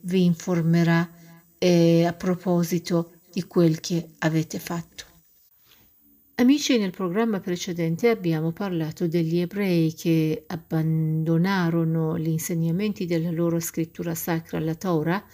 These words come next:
e ne rispettarono solo l'apparenza. Questi versetti, continuando sullo stesso tema, ribadiscono che gli ebrei, nonostante la loro condotta sbagliata,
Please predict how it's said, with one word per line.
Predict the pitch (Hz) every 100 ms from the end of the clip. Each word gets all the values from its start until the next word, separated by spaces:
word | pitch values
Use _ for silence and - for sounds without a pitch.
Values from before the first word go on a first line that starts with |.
| - - - _
e | 254 240
ne | 214
rispettarono | 190 190 - 208 202 - 202 185 180 170
solo | - 208 214 214
l'apparenza. | 180 175 - 175 180 165 160 - - - _ - - -
Questi | _ 320 311 320
versetti, | 233 180 - 180 165 - 180
continuando | 190 185 170 185 196 233 247 214
sullo | 180 - 170 165
stesso | 165 - 240 240 - 185
tema, | 175 190 175 160 170
ribadiscono | 208 240 247 180 147 147 - 170 170 170
che | 208
gli | 196 220
ebrei, | 240 - 175 160 165 - - _
nonostante | 180 180 - - 262 294 254
la | 196
loro | 175 180 180 175
condotta | - 175 175 202 -
sbagliata, | 175 165 175 175 170 156 165 185